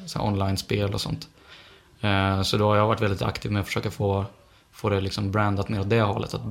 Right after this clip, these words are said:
att banden som själva är ga-, alltså In Flames är enormt stora nördar när det kommer till T V-spel. <laughs> Så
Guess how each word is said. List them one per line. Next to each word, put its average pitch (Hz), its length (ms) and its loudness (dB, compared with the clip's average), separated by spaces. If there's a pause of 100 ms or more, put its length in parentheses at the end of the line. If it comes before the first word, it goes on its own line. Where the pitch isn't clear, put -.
(120)
att 110 160 -8
banden 107 440 -4
som - 160 -6
själva 107 400 6
är 107 140 6
ga-, 101 220 2
alltså 120 260 -4
In 113 120 -4
Flames 107 320 -2
är 117 200 -8
enormt 107 720 0
stora 101 320 -2
nördar 104 340 2
när 151 120 -2
det - 60 -6
kommer 107 180 -2
till 101 80 -4
T 104 140 2
V-spel. 113 420 -4 (260)
<laughs> - 400 -16
Så 101 460 0